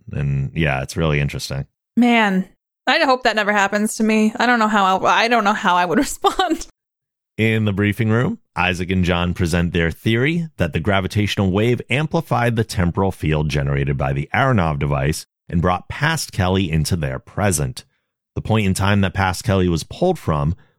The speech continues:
Speaker 1: was the result of Grayson's proximity to the device, along with her thinking about her first date with Ed. For past Kelly,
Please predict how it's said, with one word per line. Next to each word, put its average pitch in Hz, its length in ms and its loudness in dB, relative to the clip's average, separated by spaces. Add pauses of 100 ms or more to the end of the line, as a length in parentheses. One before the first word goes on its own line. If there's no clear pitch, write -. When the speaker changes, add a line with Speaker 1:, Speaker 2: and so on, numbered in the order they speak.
Speaker 1:
was 80 140 -2
the 82 80 0
result 82 320 0
of 76 140 -6
Grayson's 95 440 0
proximity 143 760 -2
to - 220 -2
the 147 100 0
device, 80 500 -2 (260)
along 95 320 -2
with 139 140 0
her 135 140 0
thinking 87 460 0
about 76 300 -2
her 98 100 -2
first - 420 -4
date 65 200 -6
with - 240 -12
Ed. 98 380 0 (500)
For - 80 -4
past 107 420 -4
Kelly, 69 380 -6